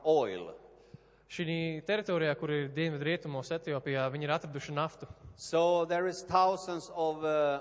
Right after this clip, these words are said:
Speaker 1: workers from China and other countries moving there.
Speaker 2: Tāpēc tur ir tūkstošiem strādnieku no Ķīnas, kuri tur pārvācas.
Speaker 1: And these people groups are still living almost on the Stone Age.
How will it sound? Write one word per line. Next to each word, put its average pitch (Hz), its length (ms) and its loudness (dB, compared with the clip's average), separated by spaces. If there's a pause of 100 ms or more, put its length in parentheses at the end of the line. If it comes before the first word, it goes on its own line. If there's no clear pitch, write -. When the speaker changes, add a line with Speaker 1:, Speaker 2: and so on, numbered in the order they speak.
Speaker 1:
workers 160 580 2
from 127 580 -6
China 151 640 -2
and 143 100 -2
other 143 280 0
countries 135 580 -6
moving 135 400 -4
there. 135 320 0 (260)
Speaker 2:
Tāpēc 156 240 -2
tur 165 120 -2
ir 156 120 2
tūkstošiem 156 720 -2
strādnieku 165 520 0
no 147 140 0
Ķīnas, 185 460 -4
kuri 151 180 -6
tur 147 140 -8
pārvācas. 151 600 -2 (500)
Speaker 1:
And 147 240 -4
these 190 320 0
people 202 480 -4
groups 160 600 0
are 143 140 2
still 170 300 -2
living 147 680 -2
almost 165 420 -2 (320)
on 135 120 -8
the 120 60 -8
Stone 135 400 -2
Age. 78 360 -14